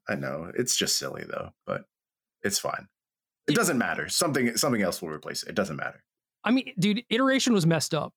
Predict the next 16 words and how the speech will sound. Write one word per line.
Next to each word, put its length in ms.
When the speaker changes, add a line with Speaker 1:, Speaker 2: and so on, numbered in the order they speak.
Speaker 2:
because 640
you 140
can't, 340
you 120
can't 280
give 340
Delver, 640
uh, 400
a 100
new 220
way 200
to, 60
like, 200
break 220
a 40
paradigm. 580